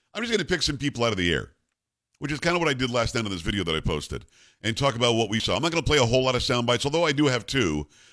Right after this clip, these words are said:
uh, two pieces of video and, and pieces of audio that I wanna play of Vivek Ramaswamy going after, uh, Chris Christie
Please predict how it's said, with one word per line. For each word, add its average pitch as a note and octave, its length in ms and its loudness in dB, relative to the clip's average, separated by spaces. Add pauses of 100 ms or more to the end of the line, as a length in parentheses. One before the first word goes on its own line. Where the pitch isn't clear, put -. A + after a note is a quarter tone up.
(120)
uh, A2 100 4
two C3+ 160 2
pieces B2+ 260 0
of A#2+ 100 0
video A2+ 420 2
and, F#2+ 200 -4
and G#2 160 -2
pieces G#2+ 280 -2
of F#2 100 -2
audio E2 500 0 (300)
that A2+ 80 2
I - 20 2
wanna A#2+ 180 0
play A#2+ 300 2
of G#2+ 140 2
Vivek G2+ 420 0
Ramaswamy A2 580 -2
going G#2+ 340 0
after, G#2 400 0
uh, E2+ 320 2
Chris B2+ 200 -6
Christie D#2+ 480 -4